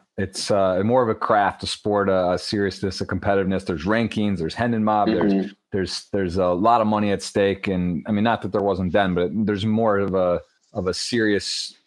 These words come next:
Speaker 1: circuit and, and events, and it's very, very intense. I, I see this question pop up in the chat, and I also, I saw people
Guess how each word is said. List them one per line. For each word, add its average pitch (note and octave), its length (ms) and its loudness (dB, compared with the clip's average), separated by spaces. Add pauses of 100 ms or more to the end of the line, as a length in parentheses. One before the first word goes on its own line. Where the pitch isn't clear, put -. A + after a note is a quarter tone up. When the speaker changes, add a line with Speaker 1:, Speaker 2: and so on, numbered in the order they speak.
Speaker 1:
circuit C3 600 2
and, G2+ 200 2
and G2+ 120 2
events, A2 420 0
and F#2+ 260 -2 (300)
it's A2 140 -4
very, C#3 340 4
very A2 460 2
intense. A#2+ 460 0
I, A#2+ 180 4
I C3 100 4
see - 160 -2
this A#3 140 2
question F#3+ 420 2 (180)
pop D#3 220 4
up C3+ 140 -2
in C3 60 0
the A2+ 60 0
chat, A#2+ 300 4
and G#2+ 100 0
I A2+ 140 2
also, B2+ 320 2
I A2+ 60 2
saw A#2+ 180 4
people A2+ 400 0